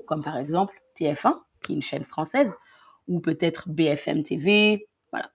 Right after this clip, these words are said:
une chaîne de télévision. Le journal est animé par un présentateur ou une présentatrice,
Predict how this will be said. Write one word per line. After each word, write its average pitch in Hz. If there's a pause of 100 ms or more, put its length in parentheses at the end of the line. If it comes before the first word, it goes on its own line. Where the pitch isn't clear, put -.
une 170
chaîne 262
de 165
télévision. 185 (580)
Le 247
journal 220
est 156 (180)
animé 208 (1000)
par 190
un 170 (140)
présentateur 226 (120)
ou 262
une 208 (100)
présentatrice, 175